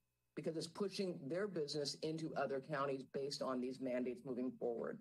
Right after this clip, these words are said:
So I just want to set the record, uh, put on the record that I will be opposing the health orders it relates to keeping in place our mandate when the state is going to be relaxing that portion of it. So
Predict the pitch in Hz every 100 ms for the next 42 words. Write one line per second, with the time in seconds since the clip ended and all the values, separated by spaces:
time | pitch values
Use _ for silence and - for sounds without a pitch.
0 | - _ _ _ _ _ - - 165 160
1 | 165 - 139 156 185 180 170 165 170 160
2 | 151 147 165 156 - - _ _ _ 139
3 | 147 - 180 180 147 139 147 135 107 139
4 | 117 147 156 156 160 151 147 - 131 160
5 | 151 160 160 160 - 131 143 143 151 147
6 | 139 139 135 139 135 135 - 160 135 135
7 | 135 _ _ _ - - 196 180 165 156
8 | - 156 160 160 - - - 160 170 143
9 | 139 131 135 127 - _ 147 143 156 -
10 | 160 160 143 - 147 135 135 127 123 127
11 | - 131 120 120 131 - - - 131 -
12 | 131 107 110 101 - - _ _ _ _
13 | _ _ _ - - 165